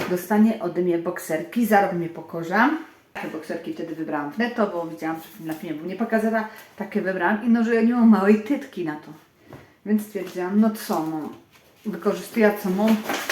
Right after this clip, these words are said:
No po prostu tatka, no, po prostu tytka, da koza, flaszka. No,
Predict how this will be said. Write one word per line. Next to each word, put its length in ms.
No 180
po 100
prostu 560
tatka, 480
no, 200
po 80
prostu 420
tytka, 600
da 100
koza, 500
flaszka. 680
No, 60